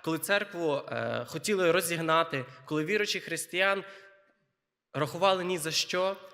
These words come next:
коли сприяли тому, щоб християни не існувало.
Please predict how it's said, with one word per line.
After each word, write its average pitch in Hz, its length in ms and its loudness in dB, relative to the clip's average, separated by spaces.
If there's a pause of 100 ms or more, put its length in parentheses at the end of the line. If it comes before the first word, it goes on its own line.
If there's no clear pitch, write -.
коли 156 200 0
сприяли 196 680 0
тому, 226 320 2
щоб 165 340 -2 (440)
християни 185 800 2 (480)
не 170 140 0
існувало. 139 840 -2